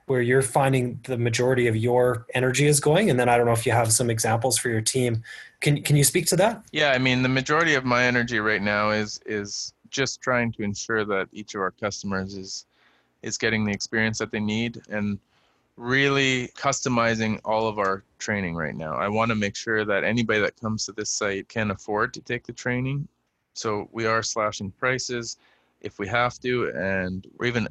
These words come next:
Speaker 2: opting for payment plans. If somebody wants to pay fifty percent down now, they can get access to the course, and we just won't give them their certificate until they've paid the balance.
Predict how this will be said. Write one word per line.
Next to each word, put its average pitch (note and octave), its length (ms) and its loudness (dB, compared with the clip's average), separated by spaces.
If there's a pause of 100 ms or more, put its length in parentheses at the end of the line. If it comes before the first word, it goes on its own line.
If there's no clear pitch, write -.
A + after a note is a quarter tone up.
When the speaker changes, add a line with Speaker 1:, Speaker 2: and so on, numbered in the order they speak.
Speaker 2:
opting A2 480 -4
for - 140 -8
payment A2 500 -4
plans. G2 360 -6
If G2+ 80 -8
somebody A2 320 -2
wants G2+ 240 -2
to - 40 -16
pay G2+ 240 -6
fifty - 360 -10
percent G2 360 -6
down G2 300 -2
now, B2 300 0
they G#2+ 140 -6
can G#2 180 -6
get F#2 100 -4
access F2+ 480 -6
to G2 120 -12
the G2 80 -10
course, A#2+ 500 -8 (100)
and G2+ 160 -4
we G2+ 80 -4
just G2 260 -12
won't F#2+ 240 -4 (120)
give G#2 160 -6
them G2+ 160 -4
their F2+ 100 -4
certificate A2 540 -10
until G2+ 320 -8
they've F#2 240 -12
paid G2+ 180 -8
the - 60 -20
balance. A#2 520 -2